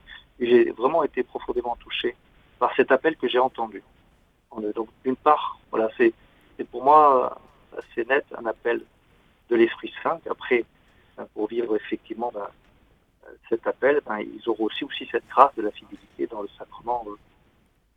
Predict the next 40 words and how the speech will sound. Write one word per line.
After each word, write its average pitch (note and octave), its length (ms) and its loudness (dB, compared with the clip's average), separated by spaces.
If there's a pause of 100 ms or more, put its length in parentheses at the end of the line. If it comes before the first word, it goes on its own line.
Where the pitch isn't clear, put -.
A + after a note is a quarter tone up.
(160)
qu'ils A#2 160 0
ont A#2+ 140 2
reçu. - 260 -10 (1400)
Donc A2+ 140 -14
dans, B2 180 6
dans A#2+ 160 2
nos B2 140 -4
temps, C3+ 520 6
euh, A2+ 240 -8 (120)
temps C3+ 120 -4
qui - 140 -20
courent, - 360 -4
pour A#2 180 -8
moi, C3 140 2
la B2+ 100 2
communion B2 580 -8
et A2+ 160 -8 (100)
ses - 80 -10
membres B2+ 240 -2
de A#2+ 80 -6
la A#2 100 -4
communion B2 420 -6
sont, A#2 300 -12 (760)
pour C3+ 100 8
notre C3+ 260 8
temps, E3+ 160 6
un D3+ 100 4 (120)
signe F3+ 140 0
prophétique C#3+ 580 -2 (140)
vraiment B2+ 240 -2
pour A#2+ 160 -2
le A#2 80 0
sacrement A#2+ 420 -6
de A#2 80 -6
mariage A#2 520 -2
et, A2 180 -6 (800)
et - 60 -12
son B2 220 -2
indissolubilité. C3 920 -2 (800)
Ils - 60 -20